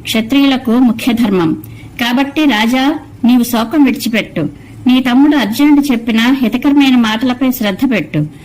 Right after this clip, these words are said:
క్షత్రియుల యొక్క ప్రధాన కర్తవ్యమైతే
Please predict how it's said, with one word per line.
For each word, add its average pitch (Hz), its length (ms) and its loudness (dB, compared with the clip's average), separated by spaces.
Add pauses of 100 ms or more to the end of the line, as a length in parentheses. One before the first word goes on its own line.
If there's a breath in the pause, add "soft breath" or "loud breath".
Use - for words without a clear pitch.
(360 loud breath)
క్షత్రియుల 330 580 -10
యొక్క 285 560 -8 (140)
ప్రధాన 277 420 -6
కర్తవ్యమైతే 233 1040 -10